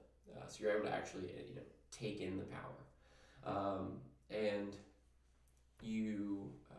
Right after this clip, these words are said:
with that, almost like in a, a blinding flash, um, she, an explosion of flame happens as she disappears. What you guys see is that he grabs her hand,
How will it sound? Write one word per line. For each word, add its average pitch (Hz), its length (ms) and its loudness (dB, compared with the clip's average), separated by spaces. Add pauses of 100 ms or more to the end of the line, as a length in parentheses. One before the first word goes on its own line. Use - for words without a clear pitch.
(120)
with 120 220 6
that, 117 320 8
almost 127 180 6
like - 100 2
in 101 60 2 (160)
a, 107 60 0
a - 20 2
blinding 107 540 8
flash, 101 560 2 (540)
um, - 300 -2 (300)
she, 104 560 -2 (800)
an 117 100 4
explosion 131 720 10
of 104 160 4
flame 95 440 2 (340)
happens 101 400 2
as 95 100 0
she 101 120 -4
disappears. - 760 0 (720)
What 127 260 10
you 156 160 8
guys - 340 12
see 110 260 4
is 104 100 2
that 104 260 6
he 120 100 2
grabs 113 300 8
her 123 120 2
hand, 107 440 4